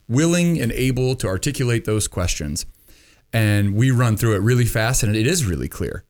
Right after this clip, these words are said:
for them. No problem. Okay. Well, then I'll say, "Okay, that's good.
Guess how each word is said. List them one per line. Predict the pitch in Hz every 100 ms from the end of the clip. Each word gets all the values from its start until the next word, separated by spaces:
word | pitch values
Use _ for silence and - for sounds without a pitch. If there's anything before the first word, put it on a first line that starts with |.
| _
for | -
them. | 92 80 -
No | 107 135
problem. | 127 85 - - _
Okay. | 127 - - - _ _ _ _ _ _ _ -
Well, |
then | 113
I'll | 123
say, | 107 107
"Okay, | 120
that's | 123 160
good. | - 95 101